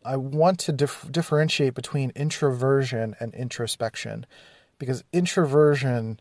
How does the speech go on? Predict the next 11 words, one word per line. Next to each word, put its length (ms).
is 120
not 220
introspection. 880
Introversion 1000
is 260
a 140
preference 500
or 140
a 40
bias 640
of 480